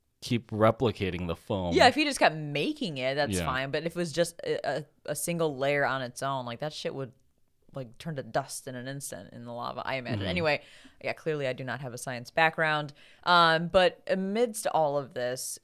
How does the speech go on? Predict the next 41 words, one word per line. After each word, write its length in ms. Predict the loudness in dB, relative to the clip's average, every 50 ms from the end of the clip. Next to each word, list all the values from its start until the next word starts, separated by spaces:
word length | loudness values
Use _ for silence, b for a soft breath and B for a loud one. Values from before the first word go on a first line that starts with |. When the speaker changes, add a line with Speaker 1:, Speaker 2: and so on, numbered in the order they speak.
| _ -20
Speaker 2:
Kars, 840 | -8 0 4 6 6 8 8 6 6 4 2 0 -2 -6 -8 -6
um, 520 | -4 -4 -2 0 0 0 -2 -2 -4 -6 -8
or 60 | -10 -10
I 60 | -8
guess 140 | -10 -10 -10
the 80 | -10 -8
narrator, 500 | -4 -2 0 0 0 0 -2 -4 -4 -6
gives 240 | -6 -8 -8 -8 -8
us 140 | -10 -8
ba-, 200 | -4 -4 -4 -2 -4 -6
a 100 | -10 -4
backstory 580 | 0 0 0 0 0 -4 -6 -6 -6 -4 -6
on 140 | -6 -8 -10
who 280 | -10 -10 -8 -8 -8 -8
Kars 460 | -8 -6 -4 -2 -2 -2 -4 -8 -10 -6
is, 380 | -4 -2 -2 -2 -4 -6 -8 -12 b b b b b
why 280 | -2 4 6 6 6
the 80 | 4 2
stone 220 | -4 -4 -4 -4 -4
mask 220 | -4 -6 -6 -6
was 120 | -10 -12 -14
created, 560 | -12 -10 -10 -8 -8 -6 -4 -4 -4 -4 -6
and 160 | -8 -8 -4
why 220 | -2 0 0 0
Kars 320 | -2 -2 -2 -2 -2 -2 -4
wants 200 | -8 -10 -10 -10 -12
to 40 |
become 360 | -12 -14 -12 -10 -12 -10 -10 -10
the 120 | -12 -12 -10
ultimate 560 | -8 -8 -8 -10 -10 -12 -10 -10 -12 -12 _
being, 400 | -14 -14 -10 -10 -8 -8 -8 -8
which 220 | -6 -8 -8 -8 -8
he 100 | -10 -10
states 340 | -8 -8 -8 -8 -8 -8 -10
is 120 | -12 -12
in 160 | -12 -12 -12 -10
order 180 | -10 -10 -12
to 140 | -12 -14 -16
conquer 440 | -16 -14 -14 -12 -12 -12 -12 -12 -12
the 160 | -12 -12 -14
sun. 460 | -12 -8 -6 -6 -6 -6 -8 -14 -16